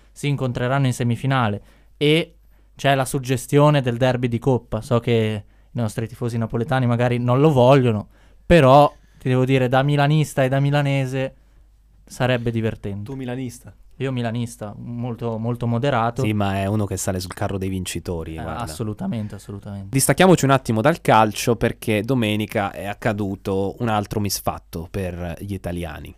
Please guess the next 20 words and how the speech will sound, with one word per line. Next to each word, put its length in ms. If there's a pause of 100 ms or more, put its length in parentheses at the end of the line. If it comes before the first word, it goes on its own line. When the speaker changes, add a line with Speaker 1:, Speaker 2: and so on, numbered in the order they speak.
(420)
Speaker 2:
Sì, 200
assolutamente, 760
per 180
coloro 400
che 120
sono 400
interessati 760
dal 140
motorsport 600
o 40
comunque 420
che 480
ieri 460
hanno, 480
hanno 260
visto 300
un 80
po' 140
la 100
gara, 520